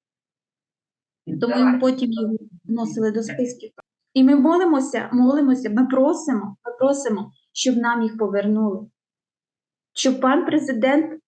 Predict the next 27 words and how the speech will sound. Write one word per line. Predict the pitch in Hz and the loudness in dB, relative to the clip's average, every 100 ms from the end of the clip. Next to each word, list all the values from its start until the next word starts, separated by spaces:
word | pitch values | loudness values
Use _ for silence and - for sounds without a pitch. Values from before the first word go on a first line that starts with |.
| _ - | _ -6
замінив, | 220 254 294 370 392 254 208 | 2 4 6 4 2 -2 -6
дуже | 226 320 320 | -2 0 0
багато | 240 233 240 233 220 | -2 -2 -2 -4 -4
полонених | 226 226 226 262 269 247 | 0 0 2 2 2 0
є | 226 254 - - - | 0 0 -2 -14 -6
із | 226 214 | -4 0
Росії. | 254 - 240 214 233 262 _ _ _ _ _ _ _ _ _ _ _ _ _ _ | 0 0 -4 -4 -6 -10 _ _ _ _ _ _ _ _ _ _ _ _ _ _
Тому | 262 262 262 | 4 4 4
чотири | 262 302 294 311 | 0 0 2 4
місяці, | 302 392 - 311 - 240 208 - _ _ _ _ | 4 4 0 -4 -6 -8 -8 -16 _ _ _ _
але | 233 247 285 | 0 2 2
ж | - | 0
то | 254 | 0
не | 240 | 0
є | 254 | 0
вже | 302 285 | 0 0
чотири | 254 240 240 247 | -2 -2 0 4
місяці, | 302 - 240 - 190 - | 4 2 -2 -6 -12 -6
тому | 277 285 | 0 0
що | 277 262 | 0 -2
там, | 269 269 | -2 0
де | 269 | 2
вони | 262 262 | 2 2
знаходилися, | 247 262 262 320 349 330 311 | 2 0 0 0 0 0 -2
в | 262 | 0
тому | 262 254 | 2 2
пеклі, | 254 247 262 214 170 | 2 -2 -4 -10 -14